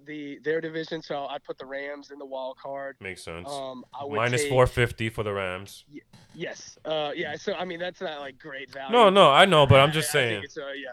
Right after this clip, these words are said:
Speaker 2: Just
Speaker 1: a
Speaker 2: for
Speaker 1: strong
Speaker 2: numbers
Speaker 1: shot that it ends
Speaker 2: purposes.
Speaker 1: up happening. Um, and then, uh, I like the, uh, the Niners to finish strong, make it into the, uh,
Speaker 2: They've been
Speaker 1: postseason as a
Speaker 2: hot.
Speaker 1: wild card team.
Speaker 2: Minus two fifty.
Speaker 1: Um, and then
Speaker 2: Great
Speaker 1: for
Speaker 2: pedigree.
Speaker 1: that last one,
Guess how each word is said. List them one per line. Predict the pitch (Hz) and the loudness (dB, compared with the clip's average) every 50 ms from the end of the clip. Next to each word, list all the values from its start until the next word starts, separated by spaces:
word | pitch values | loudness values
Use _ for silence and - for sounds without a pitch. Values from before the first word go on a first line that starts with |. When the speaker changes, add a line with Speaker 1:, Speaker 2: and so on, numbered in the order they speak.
| 120 | -16
Speaker 2:
Just | - - - | -14 -8 -6
Speaker 1:
a | 147 | -6
Speaker 2:
for | 160 - 180 170 | -2 2 2 2
Speaker 1:
strong | 156 | 4
Speaker 2:
numbers | 147 139 135 123 123 - | 4 2 4 2 0 -2
Speaker 1:
shot | - - 113 104 - | -2 -4 -4 -4 -4
that | 107 - | -8 -10
it | - | -10
ends | 104 95 - | -10 -10 -12
Speaker 2:
purposes. | |
Speaker 1:
up | 135 - - 143 | -14 -12 -12 -12
happening. | 131 123 - - 135 131 131 _ _ _ _ _ _ - | -12 -12 -14 -14 -14 -14 -14 _ _ _ _ _ _ -10
Um, | 139 160 160 147 143 139 131 120 _ _ _ _ _ _ - | -8 -6 -6 -6 -6 -10 -12 -16 _ _ _ _ _ _ -14
and | 151 151 151 | -12 -8 -6
then, | 151 151 143 143 | -6 -6 -6 -6
uh, | 143 139 139 139 - | -8 -10 -10 -10 -10
I | 151 151 156 | -10 -8 -6
like | 175 185 180 180 | -6 -6 -6 -8
the, | 180 160 147 - | -8 -8 -8 -10
uh, | 143 139 139 | -12 -14 -12
the | 135 151 143 | -12 -12 -12
Niners | 143 139 143 143 147 143 151 151 - | -10 -10 -10 -10 -8 -10 -10 -12 -14
to | - | -18
finish | 143 - 156 151 147 - | -14 -12 -12 -12 -12 -12
strong, | - - 165 151 151 151 147 151 151 147 - - | -12 -10 -8 -6 -6 -6 -6 -8 -10 -12 -14 -14
make | 143 151 147 - | -12 -12 -10 -10
it | 151 151 | -10 -10
into | 147 139 - 151 | -12 -12 -12 -14
the, | 147 143 143 | -14 -12 -12
uh, | 139 139 139 139 143 135 - - | -12 -12 -12 -12 -12 -12 -12 -8
Speaker 2:
They've | 98 98 101 87 | -6 -4 -2 -2
been | 110 107 | -2 -2
Speaker 1:
postseason | 98 | -2
as | |
a | 92 107 113 110 | -2 0 0 2
Speaker 2:
hot. | 110 120 | 0 0
Speaker 1:
wild | 147 147 143 - - | -2 -6 -8 -8 -8
card | 156 147 143 | -10 -10 -10
team. | - - 151 151 156 156 147 - | -10 -12 -10 -10 -10 -12 -12 -12
Speaker 2:
Minus | 110 101 98 101 101 101 | -8 -6 -6 -6 -6 -8
two | - - 117 113 151 147 | -8 -8 -8 -6 -4 -4
fifty. | 131 110 95 - - 113 | -4 -4 -6 -6 -8 -8
Speaker 1:
Um, | |
and | 113 117 | -6 -6
then | - 151 - | -6 -6 -4
Speaker 2:
Great | - 107 107 | -4 -6 -4
Speaker 1:
for | - 113 | -2 -2
Speaker 2:
pedigree. | 107 104 98 92 196 185 | -2 -2 -2 -4 -4 -4
Speaker 1:
that | 170 156 | -4 -6
last | 147 151 160 175 - - | -8 -8 -10 -10 -10 -8
one, | 185 185 190 185 | -6 -6 -4 -6